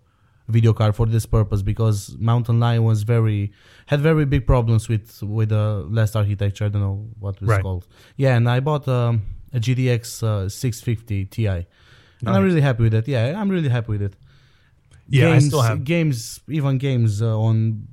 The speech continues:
Speaker 1: on high settings run, run okay in full H D. Yeah, I'm okay with it.
Speaker 2: A-, and when you, when you game, do you put it over to Windows or do you,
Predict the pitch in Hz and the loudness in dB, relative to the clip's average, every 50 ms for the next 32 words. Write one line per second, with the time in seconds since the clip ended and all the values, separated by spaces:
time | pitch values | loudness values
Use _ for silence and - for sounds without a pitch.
0 | - - 113 117 117 113 120 135 127 110 - 120 110 113 110 107 98 98 123 120 | -16 -8 -4 0 2 2 2 2 0 0 -2 -2 -2 0 0 -2 0 0 0 0
1 | 117 110 107 107 104 104 113 117 120 117 113 113 117 110 107 107 104 - - 110 | 2 2 0 0 -2 0 0 2 2 2 0 0 0 2 2 2 2 2 2 2
2 | 104 98 92 95 98 92 87 _ _ _ _ _ _ _ _ _ _ _ _ - | 2 0 -2 -2 -4 -6 -6 _ _ _ _ _ _ _ _ _ _ _ _ -10
3 | 92 85 95 - 156 165 175 165 123 - 113 104 101 95 98 95 - - - - | -8 -8 -8 -6 -2 0 0 0 0 0 -2 -2 0 -2 -4 -6 -8 -16 -20 -20
4 | - _ _ _ _ _ - 139 131 139 139 127 120 117 117 - 131 135 131 127 | -20 _ _ _ _ _ -2 -2 0 0 2 0 0 0 -4 -4 -2 0 2 2
5 | 123 123 117 104 - 127 127 120 117 120 117 113 113 107 101 107 107 104 - 117 | 2 0 -2 0 2 2 4 4 4 2 2 0 0 0 0 0 0 0 0 -2
6 | 110 - _ _ _ _ _ _ _ - - 104 101 101 101 101 110 120 113 117 | -2 -4 _ _ _ _ _ _ _ -4 -2 -2 0 0 2 2 4 4 6 6
7 | 120 120 117 107 107 101 98 101 101 98 104 | 6 4 4 4 2 0 0 -2 -6 -6 -6